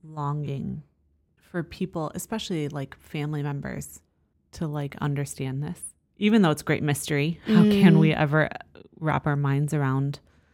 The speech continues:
Speaker 1: transubstantiation? And, you know, it's a mystery,
Speaker 2: Mm-hmm.
Speaker 1: right? Isn't it?
Speaker 2: Mm-hmm.
Speaker 1: But it's incredibly profound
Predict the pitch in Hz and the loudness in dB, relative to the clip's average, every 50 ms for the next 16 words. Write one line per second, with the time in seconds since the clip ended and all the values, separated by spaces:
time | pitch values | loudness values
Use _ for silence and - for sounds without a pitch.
0 | _ _ _ _ _ _ _ _ _ _ _ _ _ _ _ - - 151 143 139 | _ _ _ _ _ _ _ _ _ _ _ _ _ _ _ -6 -4 -4 -4 -4
1 | - 147 - - 143 139 139 - - 143 135 135 135 - - 139 135 135 131 131 | -6 -10 -10 -6 -4 -4 -4 -4 -4 -2 -2 -2 -4 -4 -2 -2 -2 0 0 -2
2 | 135 131 127 131 131 131 131 147 - _ _ _ _ _ _ _ _ _ _ _ | -2 -2 -2 -2 -2 -4 -6 -6 -10 _ _ _ _ _ _ _ _ _ _ _
3 | - 190 170 - - 156 - - - 175 - - 180 196 196 - - - - 165 | 0 0 0 0 -2 -6 -8 -6 -6 -6 -2 0 0 0 0 -2 -4 -6 -6 -6
4 | - - 226 214 202 180 175 196 202 196 190 190 185 165 180 240 277 - - 160 | -6 -4 -2 -2 0 0 0 0 0 0 0 0 0 0 0 0 -2 -4 -6 -4
5 | 202 202 175 - 196 185 185 185 185 - _ _ _ _ _ - 196 185 185 160 | -2 0 2 2 2 2 0 -4 -6 -8 _ _ _ _ _ -2 -2 0 0 -2
6 | - - - - - _ _ _ _ _ _ - - 180 175 160 - - - 175 | -4 -8 -16 -20 -20 _ _ _ _ _ _ -6 -4 -4 -4 -4 -4 -4 -4 -2
7 | 165 185 175 170 160 151 147 151 - - 160 147 - - - 135 131 - - - | -2 -2 -2 -2 -2 -4 -4 -6 -8 -8 -8 -8 -6 -6 -6 -4 -4 -2 -2 -2
8 | 220 247 269 - - | -2 -2 -4 -6 -12